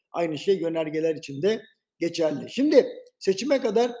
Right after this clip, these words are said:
e, bunu yapamayız tabii. Yani seçime kadar ben hükümetten böyle bir şey, e, beklemiyorum ama hani hükümet mutlaka seçimlerden sonra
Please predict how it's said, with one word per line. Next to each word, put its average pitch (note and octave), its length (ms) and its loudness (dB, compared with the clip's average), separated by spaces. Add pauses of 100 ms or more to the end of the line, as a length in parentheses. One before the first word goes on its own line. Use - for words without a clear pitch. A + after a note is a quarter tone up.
(420)
e, F#3 220 4
bunu G#3+ 160 0
yapamayız G#3 540 2
tabii. C#3+ 200 -10
Yani D3 420 -6
seçime D#3 380 -12
kadar D3+ 320 -2
ben D3+ 100 -6
hükümetten D3+ 580 -10
böyle D3+ 220 -4
bir D3 60 -12
şey, - 340 -4 (400)
e, D#3 60 -6 (800)
beklemiyorum E3+ 760 -4
ama G3+ 340 -4 (200)
hani D#3 160 -8
hükümet F#3+ 420 -6
mutlaka F#3+ 560 -8
seçimlerden E3+ 720 -4
sonra F3 460 -2